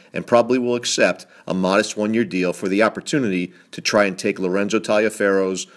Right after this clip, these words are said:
or Terrence West's spot on the fifty-three-man roster. There is no downside in it for the Ravens, only upside.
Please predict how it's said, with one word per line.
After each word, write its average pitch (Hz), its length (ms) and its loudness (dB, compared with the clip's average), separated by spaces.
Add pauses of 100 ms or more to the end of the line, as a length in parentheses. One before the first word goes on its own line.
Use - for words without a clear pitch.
(140)
or 90 80 2
Terrence 98 420 -2
West's 98 340 2
spot 90 400 0 (240)
on 98 120 0
the 92 80 -2
fifty-three-man 90 720 -4
roster. - 500 -4 (800)
There 104 300 4
is 123 220 4
no 123 180 0
downside 98 680 0
in 92 120 -4
it 87 80 -4
for 92 140 -8
the 87 100 -2
Ravens, 85 480 -2
only 98 300 0
upside. 80 560 -6